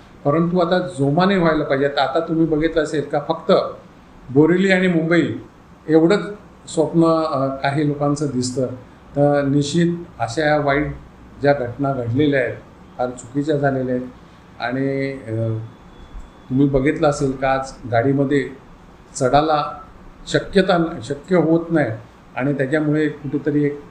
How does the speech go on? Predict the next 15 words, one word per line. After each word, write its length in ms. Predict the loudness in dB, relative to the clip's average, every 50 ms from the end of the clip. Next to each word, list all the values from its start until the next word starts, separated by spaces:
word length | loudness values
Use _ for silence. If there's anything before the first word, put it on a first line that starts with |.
| -6 -6
भीती 480 | -4 -2 0 2 2 0 0 -4 -10 -16 -20 -20 -20 -20 -20 -20 -16 -10
नागरिकांमध्ये, 720 | -4 -4 -2 0 0 0 0 2 2 0 0 0 0 0 0
घरांच्या 680 | 0 -2 -2 0 0 0 -2 -2 0 0 0 0 -2 -4
मध्ये, 280 | -6 -6 -2 0 0 0
आईवडिलांच्या 680 | 2 0 0 0 -2 -2 -2 -2 -2 -2 -2 -2 -4
मनामध्ये 440 | -4 -4 -4 -4 -4 -4 -4 -4 -4
निर्माण 360 | -4 -4 -4 -4 -4 -4 -4
झालेली 400 | -4 -4 -6 -6 -6 -4 -4 -4
आहे 80 | -4 -4
का 140 | -4 -4 -6
आपल्या 220 | -4 -4 -4 -4
घरातला 340 | -2 -2 -4 -4 -4 -8 -10
कोणी 280 | -12 -10 -8 -6 -4
व्यक्ती 300 | -4 -4 -4 -6 -8 -6
गेला 320 | -6 -4 -4 -4 -4 -6